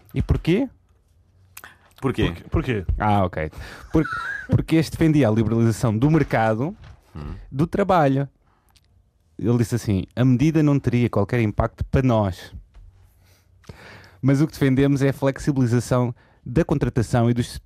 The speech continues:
Speaker 1: despedimentos nas horas extra." A polémica iniciou-se quando, quando o Daniel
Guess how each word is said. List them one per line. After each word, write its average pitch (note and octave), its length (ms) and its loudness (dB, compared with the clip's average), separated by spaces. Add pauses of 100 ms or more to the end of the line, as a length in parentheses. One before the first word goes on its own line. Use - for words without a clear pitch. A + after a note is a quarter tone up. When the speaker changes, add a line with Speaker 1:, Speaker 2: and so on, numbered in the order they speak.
(140)
Speaker 1:
despedimentos A2 760 -2
nas A2+ 140 0
horas G#2 240 2
extra." - 460 -2
A G#2+ 80 -6
polémica B2+ 460 0
iniciou-se B2+ 460 0
quando, C3+ 340 2 (300)
quando C3 140 2
o B2+ 40 0
Daniel C#3 400 4